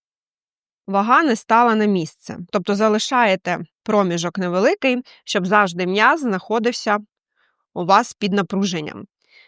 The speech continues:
Видих, вдих. Видих, вдих. Основні помилки при виконанні. Це коли ви не зберігаєте нейтральне положення хребта, ви сидите на руках,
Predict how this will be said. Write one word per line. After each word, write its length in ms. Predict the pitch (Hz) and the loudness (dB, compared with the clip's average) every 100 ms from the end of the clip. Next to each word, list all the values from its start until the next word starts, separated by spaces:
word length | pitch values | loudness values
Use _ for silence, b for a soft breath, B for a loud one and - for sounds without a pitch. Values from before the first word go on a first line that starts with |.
| b | b
Видих, 680 | 185 180 208 180 226 - - _ _ _ _ _ _ _ _ _ | -6 2 2 4 0 -2 -16 _ _ _ _ _ _ _ _ _
вдих. 640 | - 180 185 175 117 - - _ _ _ _ _ _ _ _ _ _ _ | -8 -2 2 2 0 -10 -20 _ _ _ _ _ _ _ _ _ _ _
Видих, 680 | 202 214 269 247 254 - - _ _ _ _ _ _ _ - | 2 4 4 2 0 -6 -20 _ _ _ _ _ _ _ -10
вдих. 600 | 180 185 170 - - _ _ _ _ _ _ _ _ B B B - | -4 -2 -2 -4 -14 _ _ _ _ _ _ _ _ B B B -4
Основні 420 | 202 247 269 320 | 0 2 2 2
помилки 540 | 269 208 175 165 180 | 2 0 0 -4 -6
при 180 | - 233 | -4 -2
виконанні. 640 | 240 240 226 185 147 - - _ b b b b _ _ _ _ _ _ | -2 0 2 2 0 -6 -14 _ b b b b _ _ _ _ _ _
Це 240 | - 233 | 0 0
коли 280 | 254 269 254 | 2 4 4
ви 100 | 208 | 4
не 160 | 208 | 2
зберігаєте 640 | 269 240 233 233 214 175 180 | 2 0 0 2 2 2 0
нейтральне 480 | 185 214 208 190 | -2 2 2 0
положення 540 | 175 202 202 196 196 190 | -2 -2 -2 -2 -2 -2
хребта, 480 | - 208 - 285 339 | -4 -8 -2 2 2
ви 180 | 277 | 0
сидите 320 | 233 208 214 170 | -4 -4 -2 0
на 160 | 196 | 0
руках, 480 | 262 208 196 190 | -2 0 0 0